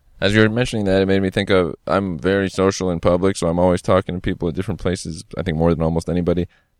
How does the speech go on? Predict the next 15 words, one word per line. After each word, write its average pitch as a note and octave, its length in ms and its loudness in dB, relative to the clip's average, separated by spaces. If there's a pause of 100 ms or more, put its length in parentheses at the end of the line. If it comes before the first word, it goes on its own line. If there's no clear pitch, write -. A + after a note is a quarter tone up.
(120)
And E2+ 340 0 (120)
I F#2+ 160 2
notice G2 480 2
where E2 500 2 (760)
changes F2+ 300 -2
happen, E2+ 420 0
like D#2 280 -4
if, D#2+ 240 -10
uh, D2+ 240 -2
let's D#2+ 160 -4
say E2 60 -2
Whole D#2+ 220 0
Foods E2 260 -4
replaces D#2+ 540 -6
its, - 340 -12